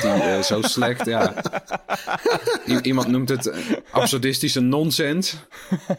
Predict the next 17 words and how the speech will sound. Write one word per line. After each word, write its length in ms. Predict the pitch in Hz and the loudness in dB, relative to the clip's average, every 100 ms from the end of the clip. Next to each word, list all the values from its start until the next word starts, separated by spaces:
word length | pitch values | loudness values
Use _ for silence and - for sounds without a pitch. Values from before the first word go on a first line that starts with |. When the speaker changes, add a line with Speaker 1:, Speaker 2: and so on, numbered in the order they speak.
| - | 0
Speaker 1:
Eh, 100 | 113 110 | 2 2
dus 140 | 123 | 2
een 120 | 127 131 | 0 0
van 100 | 127 | 2
de 60 | |
medewerkers 480 | 123 139 143 135 131 | 2 2 2 0 0
van 120 | 135 | 0
Amazon 240 | 131 131 123 | 0 0 0
zelf. 360 | 123 127 131 | 2 0 0
En 140 | 92 107 | -2 0
een 120 | 120 | 0
van 100 | 123 | 0
de 60 | |
bronnen 240 | 110 120 113 | 0 0 0
zegt 180 | 117 - | 0 0
ook 200 | 117 117 | 0 0
dat 160 | 113 | -2